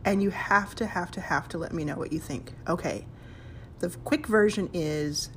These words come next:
my new company, Runner, that I've been talking about for months now. We are doing something really fun with our marketing. And so we have launched a new scripted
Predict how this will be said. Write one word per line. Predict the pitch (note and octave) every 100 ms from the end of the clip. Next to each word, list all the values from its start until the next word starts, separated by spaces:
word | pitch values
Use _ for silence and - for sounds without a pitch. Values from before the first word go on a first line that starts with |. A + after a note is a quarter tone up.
| - - - - - - - - -
my | F3+ F3 A3
new | C#4
company, | A#3+ G3+ G3+ G3+ G3 G3+ -
Runner, | F#3 F3+ D#3+ B2 A3 - - - - - - - -
that | D#3
I've | C#3
been | F3
talking | - C#3+ E3+ F3
about | D#3 B2 - -
for | - D#3+ G#3
months | E3+ C3 - -
now. | - - A3 - - - - - - - -
We | G#3 G#3
are | A3
doing | A3+ A3+
something | A3 G3+ G3 F3+ F3+
really | F#3+ F#3+ G3
fun | - F3+ D#3+ E3 A3+ C4
with | F#3+ F#3
our | E3+
marketing. | D#3+ D3 - G3+ B3+ E4+ - - - -
And | G3 F#3+
so | - F3+
we | F#3 A3
have | C4 A#3+
launched | G3+ F#3 F#3 - - - - -
a | G3+ F3+
new | F#3 G3 G#3+ A#3+ C4
scripted | - - - A3 A3+ - B3+ C#4 D4+